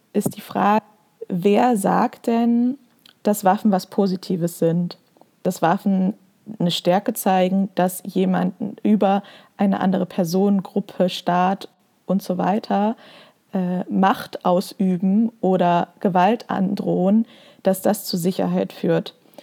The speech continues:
Und eine feministische Perspektive darauf bringt das in Verbindung mit Vorstellungen und Eigenschaften,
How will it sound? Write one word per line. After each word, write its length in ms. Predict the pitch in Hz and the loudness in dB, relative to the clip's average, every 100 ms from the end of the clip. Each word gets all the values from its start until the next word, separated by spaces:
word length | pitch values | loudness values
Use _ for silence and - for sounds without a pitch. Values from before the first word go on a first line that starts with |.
| - | -8
Und 80 | - | 0
eine 120 | 214 | 2
feministische 640 | 208 214 202 220 - 269 214 | 2 2 4 2 2 -4 -2
Perspektive 680 | 226 214 - - - 185 | -2 -2 -2 -6 -4 -2
darauf 540 | 185 190 220 208 208 - | 0 0 2 2 0 0
bringt 240 | 185 180 | -4 0
das 140 | 196 - | -2 0
in 120 | 214 | -2
Verbindung 840 | - 175 208 240 220 202 208 240 - _ _ _ _ | -2 0 2 4 4 2 2 0 -4 _ _ _ _
mit 440 | 202 202 190 - - _ _ | 2 4 2 -2 -20 _ _
Vorstellungen 960 | - - 208 247 - 220 208 208 208 196 | -8 2 2 2 0 0 2 2 2 2
und 280 | 196 180 - | 0 -2 -2
Eigenschaften, 1040 | - 196 220 220 - 185 - 196 214 | 2 2 2 0 0 -2 -2 0 2